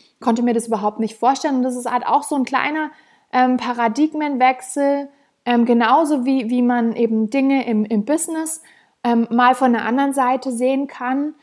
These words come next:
oder auch generell im, im Thema Leadership Dinge mal von der anderen Seite sehen kann. Genauso,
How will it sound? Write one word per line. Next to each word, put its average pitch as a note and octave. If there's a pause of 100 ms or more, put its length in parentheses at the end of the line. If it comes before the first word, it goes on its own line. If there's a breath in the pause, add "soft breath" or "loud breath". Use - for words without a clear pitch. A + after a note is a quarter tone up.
(200 soft breath)
oder A#3
auch G#3+
generell C4
im, A3+
im A3+
Thema A3
Leadership C4+
Dinge C4+
mal C4
von B3
der A#3
anderen A#3+
Seite A#3
sehen A#3
kann. A#3 (360 soft breath)
Genauso, D4